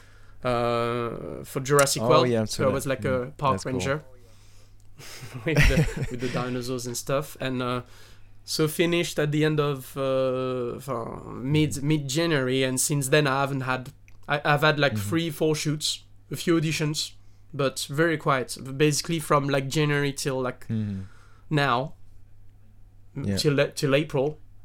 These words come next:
Speaker 1: really quiet
Speaker 2: Mm-hmm.
Speaker 1: times, really quiet times.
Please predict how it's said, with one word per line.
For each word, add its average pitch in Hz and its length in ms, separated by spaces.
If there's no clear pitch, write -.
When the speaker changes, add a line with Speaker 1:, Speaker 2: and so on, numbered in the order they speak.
Speaker 1:
really 180 380
quiet 151 320
Speaker 2:
Mm-hmm. 131 100
Speaker 1:
times, 113 260
really 139 180
quiet 127 260
times. - 340